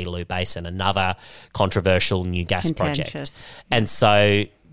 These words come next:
Speaker 1: you know, the, the concern there is, is that this is actually, you know, this is an idea that has the support of the fossil fuel industry, um, and the Greens oppose it for that reason. The independents don't oppose it quite as directly as that. They say that they would support the bill,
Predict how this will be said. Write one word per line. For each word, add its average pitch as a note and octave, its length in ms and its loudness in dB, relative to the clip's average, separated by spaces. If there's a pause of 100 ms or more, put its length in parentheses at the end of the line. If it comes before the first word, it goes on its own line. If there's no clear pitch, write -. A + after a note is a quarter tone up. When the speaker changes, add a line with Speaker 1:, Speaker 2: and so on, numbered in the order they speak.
Speaker 1:
you C3 120 -2
know, G2+ 120 2
the, G#2+ 160 0
the A#2 140 0
concern B2 540 2
there F#2+ 300 2
is, F2+ 220 -2
is A2 180 -6
that G2 140 -6
this - 160 -6
is F#2+ 120 -4
actually, F#2 340 -4
you F2+ 80 -10
know, F2+ 60 -8
this - 180 -4
is G2 160 -4 (340)
an A2+ 140 2
idea A2 280 2
that G2 120 -2
has A2 180 0
the A2+ 60 -2
support A#2+ 520 4
of A#2+ 120 -2
the A#2+ 80 0
fossil G#2 340 0
fuel G2 300 -2
industry, F2+ 600 -4 (360)
um, F2+ 340 0
and G2 160 -2
the G2 60 -2
Greens G#2+ 400 2
oppose G#2 380 0
it - 80 -6
for F#2+ 100 -12
that F#2 200 -4
reason. F2+ 600 -6 (340)
The A2+ 160 2
independents G#2+ 640 0
don't F#2+ 220 0
oppose F#2 380 0
it F2+ 180 -6
quite F#2+ 380 -2
as F2+ 320 -8
directly A#2 500 -2
as A2+ 140 -2
that. B2+ 420 0
They F#2+ 300 0
say F2+ 320 -2
that F2+ 140 -10
they F2 100 -4
would G2 260 -4
support - 440 -4
the - 60 -14
bill, F2 460 -8